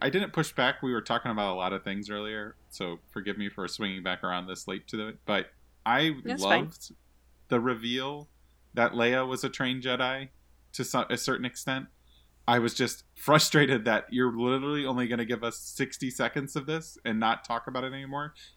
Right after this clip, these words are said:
Speaker 1: even though I
Speaker 2: Yeah,
Speaker 1: understand
Speaker 2: and the C G I
Speaker 1: why.
Speaker 2: of her face did not look great. <laughs>
Speaker 1: Yeah, apparently Billy Lord played her, and then they put their fit mom's face on her.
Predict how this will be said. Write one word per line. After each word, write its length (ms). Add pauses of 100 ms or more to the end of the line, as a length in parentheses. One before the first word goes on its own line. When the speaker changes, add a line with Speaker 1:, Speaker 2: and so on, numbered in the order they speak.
(100)
Speaker 1:
even 380
though 280
I 100
Speaker 2:
Yeah, 240
Speaker 1:
understand 320
Speaker 2:
and 100
the 60
C 100
G 60
I 160
Speaker 1:
why. 140
Speaker 2:
of 80
her 120
face 400
did 220
not 260
look 160
great. 380
<laughs> 280
Speaker 1:
Yeah, 240
apparently 420
Billy 280
Lord 320
played 260
her, 320
and 120
then 100
they 80
put 220
their 120
fit 220
mom's 280
face 260
on 160
her. 180